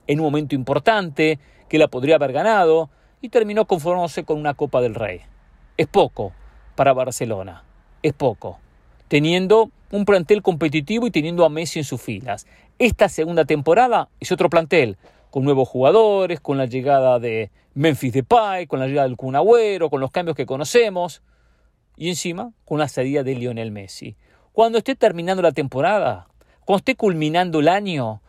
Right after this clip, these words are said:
cuando estemos ya por lo menos sabiendo si el equipo llegó o no llegó a cuarto de final, cómo está en la liga, qué pasó en la Copa, ahí habrá que sacar conclusiones.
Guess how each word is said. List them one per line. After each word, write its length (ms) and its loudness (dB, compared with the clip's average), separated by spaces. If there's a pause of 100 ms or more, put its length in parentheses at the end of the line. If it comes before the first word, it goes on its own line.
(160)
cuando 180 2
estemos 340 0
ya 140 4
por 180 2
lo 80 2
menos 220 -2
sabiendo 580 0
si 140 -4
el 60 0
equipo 320 -2
llegó 240 0
o 20 2
no 80 -2
llegó 220 2
a 60 0
cuarto 280 0
de 100 -2
final, 540 0 (240)
cómo 220 4
está 180 0
en 60 2
la 80 4
liga, 400 2
qué 120 0
pasó 220 0
en 60 0
la 80 2
Copa, 480 2 (360)
ahí 360 -2 (100)
habrá 300 -2
que 100 -8
sacar 380 -6
conclusiones. 840 -14